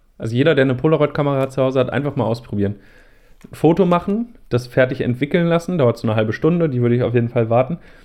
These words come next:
Und dann in warmes Wasser das Bild tun und dann kann man, das ist nämlich das Besondere, Polaroid-Bilder sind so, ähm, also die haben vorne eine Schutzschicht, so ein Plastik. Dann kommt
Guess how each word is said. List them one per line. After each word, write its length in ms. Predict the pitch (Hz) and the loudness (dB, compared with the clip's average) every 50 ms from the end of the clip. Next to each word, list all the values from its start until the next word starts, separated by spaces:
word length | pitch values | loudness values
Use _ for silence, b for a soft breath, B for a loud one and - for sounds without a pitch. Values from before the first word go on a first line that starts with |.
| b b b b | b b b b
Und 160 | - 120 127 | -4 0 2
dann 100 | 135 151 | 2 2
in 160 | 175 165 127 120 | 2 2 2 2
warmes 380 | 113 120 147 170 160 - - | 2 2 2 0 0 -2 -2
Wasser 280 | 117 110 127 - 185 175 | 0 0 0 0 -2 -2
das 140 | 165 165 - | -2 -4 -4
Bild 300 | - - 151 175 165 - | 0 2 2 2 0 -2
tun 420 | - - 190 196 208 233 262 - - - - - - | -4 -2 0 0 0 0 -2 -4 -8 -20 -16 -8 -4
und 120 | 127 127 | -2 -2
dann 140 | 139 147 - | -2 -2 -2
kann 160 | - - 147 | -2 0 0
man, 300 | 160 175 190 202 208 - B B B B B B B B B B | 2 2 0 0 -2 -6 B B B B B B B B B B
das 140 | - 147 160 | 0 0 2
ist 60 | 151 | 2
nämlich 160 | 165 160 151 - | 2 0 2 2
das 160 | 151 131 - | 0 0 2
Besondere, 480 | 127 123 117 123 143 185 165 127 131 | 2 2 4 4 4 4 4 2 2
Polaroid-Bilder 760 | 131 - - 156 165 160 - 147 147 147 - 165 147 147 147 143 | 2 2 2 4 4 4 4 2 0 0 2 2 4 4 4 4
sind 340 | 131 135 143 143 143 - - | 2 0 0 -2 -2 -4 -8
so, 380 | - 123 123 120 123 120 120 120 120 117 60 55 | -8 -4 0 2 4 6 6 4 4 2 0 0
ähm, 300 | - 113 110 110 107 107 - - - - - - _ _ - - _ _ _ _ - - b b b b b b b b b b b b b _ _ - - - - - | 0 2 2 0 0 -4 -6 -10 -20 -20 -20 -20 _ _ -20 -20 _ _ _ _ -20 -20 b b b b b b b b b b b b b _ _ -14 -14 -10 -6 -4
also 240 | 107 110 110 107 104 - - - - - _ _ - | -2 -2 -2 -4 -8 -10 -16 -20 -20 -20 _ _ -18
die 260 | - - - - 123 120 | -18 -10 -2 0 2 2
haben 120 | 127 127 | 2 2
vorne 240 | 127 - 131 131 127 | 2 2 2 4 4
eine 140 | 120 113 110 | 4 2 2
Schutzschicht, 580 | - - - - - - - 185 202 - - | 0 -2 -4 -4 -4 -2 -2 -2 -2 -2 -4
so 80 | - 110 | -4 -4
ein 100 | 110 104 | -4 -2
Plastik. 560 | - 123 123 127 - - 185 190 - - - b b b b b b b b b b b b b b _ _ _ _ _ _ _ _ _ _ _ _ _ _ _ _ _ _ | 0 -2 -2 -2 -2 -2 -4 -4 -4 -8 -20 b b b b b b b b b b b b b b _ _ _ _ _ _ _ _ _ _ _ _ _ _ _ _ _ _
Dann 280 | - 127 131 135 151 139 | -4 0 0 0 0 0
kommt 340 | - - 135 135 135 - | 0 2 2 2 0 -2